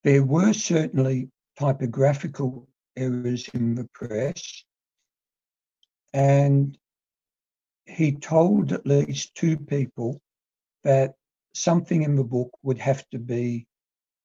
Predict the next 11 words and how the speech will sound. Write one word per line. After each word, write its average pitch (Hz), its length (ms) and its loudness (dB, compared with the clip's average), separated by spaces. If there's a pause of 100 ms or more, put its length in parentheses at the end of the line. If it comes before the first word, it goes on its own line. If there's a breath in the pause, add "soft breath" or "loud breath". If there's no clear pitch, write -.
(120)
sorted 139 600 0
out 120 260 -2 (120)
later 120 440 -2
on. 104 200 -2 (720)
Uh, 120 460 -2 (320)
C 175 280 0
S 151 240 -2
Nott 143 360 -2
records 131 680 -2 (300)
Gurdjieff 135 480 -2
saying, 127 480 -4